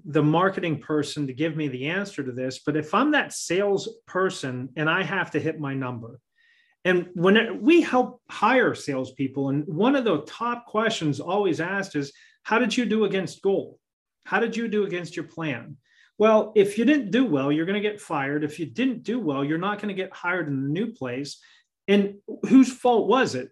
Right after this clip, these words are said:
Well, it was likely the salesperson for not finding out what the quota was before they went in there. It was likely their pro-, their fault for not finding out what type of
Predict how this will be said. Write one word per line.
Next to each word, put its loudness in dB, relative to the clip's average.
Well, 0
it 0
was -6
likely -2
the -2
salesperson -4
for -6
not -4
finding -2
out 0
what 0
the 0
quota 2
was 0
before -6
they -2
went -6
in -2
there. -2
It -6
was -4
likely -2
their -2
pro-, -6
their -4
fault -6
for -6
not -6
finding -4
out -4
what -6
type -4
of -6